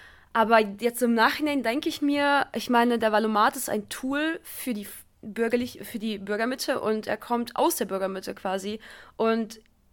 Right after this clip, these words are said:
klar, wie gesagt, man kann es auch mit der K I machen, aber diese echten Erfahrungen, die jeder mitbringt, aufgrund seines oder ihres Umfeldes,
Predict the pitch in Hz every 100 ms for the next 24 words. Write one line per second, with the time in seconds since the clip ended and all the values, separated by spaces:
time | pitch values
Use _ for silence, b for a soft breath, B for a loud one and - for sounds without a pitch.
0 | - - 240 214 185 214 214 214 202 220
1 | 247 226 226 214 220 220 220 226 208 214
2 | 202 - 202 196 196 196 B B - 220
3 | 208 - 277 - - 277 240 - 262 311
4 | 294 233 208 208 208 220 262 254 285 -
5 | 202 196 302 - - B B B _ -
6 | 208 208 - 240 240 233 - - 220 247
7 | 247 220 196 220 - 311 403 - 190 196
8 | 190 202 302 - -